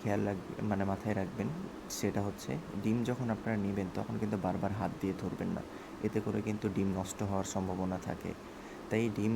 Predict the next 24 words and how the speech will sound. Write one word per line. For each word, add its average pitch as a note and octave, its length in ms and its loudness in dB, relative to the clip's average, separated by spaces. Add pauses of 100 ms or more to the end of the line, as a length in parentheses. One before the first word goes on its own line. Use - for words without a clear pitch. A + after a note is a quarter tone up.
যেভাবে G#2 540 4
রেখে G2 300 2
দিবেন G#2+ 260 2 (160)
ওইভাবেই G#2 460 2
যেন G2 180 2 (160)
থাকে, G2 300 -4 (320)
কেন G2+ 120 2 (140)
ধরা G2 280 2
যেন, F#2+ 200 0 (260)
মানে G2+ 160 2
বেশি G2+ 280 2 (160)
ধ-, G#2+ 280 0
ধরবেন G2+ 280 2
না, F#2+ 140 0 (420)
তাহলে G#2 260 4
ডিমটা G2 380 2
ভালো G2 220 2
থাকবে। - 300 -4 (600)
তো A#2+ 60 2 (120)
এরপর A2+ 300 2
হচ্ছে G#2+ 200 -2 (120)
আমি G2+ 140 2 (420)
কবুতরের G2+ 500 4 (100)
দুইটা F#2+ 260 2